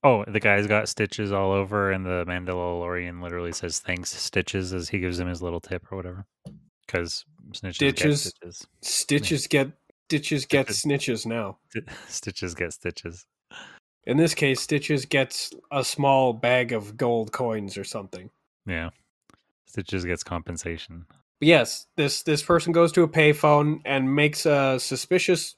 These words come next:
Speaker 2: mumbled phone call while very clearly looking at us.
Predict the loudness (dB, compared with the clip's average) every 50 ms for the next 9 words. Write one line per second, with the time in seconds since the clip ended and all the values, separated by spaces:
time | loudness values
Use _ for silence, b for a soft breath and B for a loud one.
0 | _ -12 -6 0 4 4 4 6 4 2 2 0 2 4 4 4 4 4 2 2
1 | 2 4 2 0 0 2 4 4 6 6 4 4 0 -2 -6 -14 _ _ _ _
2 | 4 4 6 4 4 2 0 -4 0 4 6 6 6 6 6 4 2 2 2 0
3 | 0 -2 -2 -2 -2 -2 -2 -2 0 -2 -2 -2 -2 -4 -8 -8 -10 -14